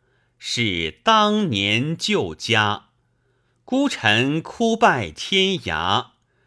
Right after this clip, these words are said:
似村翁碎蜡，似村翁碎蜡。覆没。老爷们哭得不痛，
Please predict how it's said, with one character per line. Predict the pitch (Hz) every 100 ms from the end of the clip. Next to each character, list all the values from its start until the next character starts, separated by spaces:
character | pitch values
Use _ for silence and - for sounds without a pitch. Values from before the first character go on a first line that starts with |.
| _ _
似 | - - 117 92 82 80
村 | - - 254 247 226 220
翁 | 190 180 180
碎 | 170 - 196 101
蜡， | 127 127 92 69 50 _ _ _
似 | - - 120 92 82 73
村 | - - 208 208 196 185 170 143
翁 | 147 139 139 135
碎 | 131 - 165 98
蜡。 | 76 107 92 76 _ _ _ _ _ _ _ _ _
覆 | _ - 143 107
没。 | 120 135 104 80 - _ _ _ _ _ _ _ _ _ _
老 | - 87 80
爷 | 82 92
们 | 104 98 95
哭 | 95 131 131
得 | 107
不 | - 127
痛， | - 202 185 135 92 82